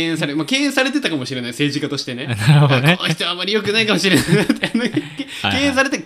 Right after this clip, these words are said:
Speaker 1: 危険だなって思われてたかもしれないけど、
Speaker 2: はい、はい、はい。
Speaker 1: 違う、違う、そういう敬遠じゃなくて、亀井選手の前の選手。
Speaker 2: はい、はい、はい。
Speaker 1: ね、あの、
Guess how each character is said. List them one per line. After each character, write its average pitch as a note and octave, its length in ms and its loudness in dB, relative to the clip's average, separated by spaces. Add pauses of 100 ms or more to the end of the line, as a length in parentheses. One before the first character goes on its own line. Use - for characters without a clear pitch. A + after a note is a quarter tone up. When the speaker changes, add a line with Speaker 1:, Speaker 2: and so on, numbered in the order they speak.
Speaker 1:
危 - 100 -14
険 G#3+ 260 0
だ A3 80 -2
な A#3 100 -2
っ - 20 -6
て F#3 60 -6
思 A3 160 -4
わ G#4 100 0
れ F4+ 80 -2
て F#3+ 120 -6
た C#3+ 80 -2
か A#2 80 -8
も A2+ 80 -6
し E3+ 120 -8
れ G3+ 60 -10
な B3 120 -8
い B2+ 140 0
け G2 60 -4
ど、 B2+ 60 -4
Speaker 2:
は A#2 60 -4
い、 - 40 -6
は F2+ 60 -12
い、 - 40 -14
は E2+ 40 -16
い。 - 280 -12
Speaker 1:
違 D3 160 -2
う、 C3+ 40 -6
違 B2 80 -8
う、 A#2 60 -10
そ F3 160 -8
う F#3+ 40 -4
い F#3+ 60 0
う F#3+ 80 -8
敬 F3 220 0
遠 E3+ 120 0
じ D3+ 80 0
ゃ D#3 40 -4
な D#3+ 120 -4
く D#3+ 100 -18
て、 B2 400 -8 (440)
亀 A#3 380 -4
井 C#4+ 80 0
選 C#4 280 -4
手 - 180 -8
の G#2 360 -8 (300)
前 G#3 340 -4
の B3+ 100 -4
選 A#3 240 -6
手。 - 180 -12 (600)
Speaker 2:
は C#3 220 -2
い、 A2 60 -2
は G#2 180 -6
い、 C#3 100 -4
は G2 120 -8
い。 - 20 -10
Speaker 1:
ね、 E2+ 80 -14
あ C3 80 -6
の、 G#2+ 280 -8